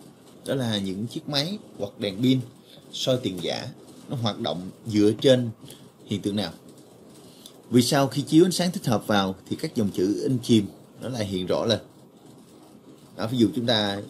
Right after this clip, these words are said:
quan sát đây là một cái máy soi tiền, máy soi tiền giả, và đây là đèn pin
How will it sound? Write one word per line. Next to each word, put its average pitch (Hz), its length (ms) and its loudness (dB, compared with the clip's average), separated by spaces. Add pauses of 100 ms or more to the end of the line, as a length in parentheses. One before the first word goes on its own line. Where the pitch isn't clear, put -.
(140)
quan 107 200 -2
sát 120 260 -6
đây 113 160 0
là 98 100 -2
một 85 220 -8
cái 120 100 -4
máy 113 260 -4
soi 117 200 -2
tiền, 90 220 -4 (800)
máy 110 120 -4
soi 113 160 -4
tiền 82 180 -8
giả, 57 180 -8 (280)
và 92 300 -4
đây 110 240 2 (240)
là 80 200 -6
đèn 87 260 -6
pin 98 140 -2